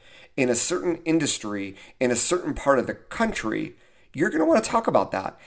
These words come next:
And you're gonna wanna showcase your experience and what you're studying that proves that this is what you wanna do. You know, case in point,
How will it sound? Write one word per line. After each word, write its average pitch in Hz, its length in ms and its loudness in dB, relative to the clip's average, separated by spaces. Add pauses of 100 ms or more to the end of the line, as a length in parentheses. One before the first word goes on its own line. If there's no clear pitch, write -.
(160)
And 143 140 4
you're 170 120 8
gonna 214 180 2
wanna 180 180 6
showcase 160 460 0
your 127 120 0
experience 120 960 0 (300)
and 123 360 6
what 139 200 2
you're 135 100 -2
studying 127 680 2 (360)
that 127 320 2
proves 131 520 4
that 113 220 4
this 120 140 4
is 127 140 2
what 120 160 0
you 110 100 -2
wanna 101 220 -2
do. 143 300 2 (520)
You 143 120 4
know, 143 80 6
case 120 400 2
in 117 80 -2
point, 156 400 2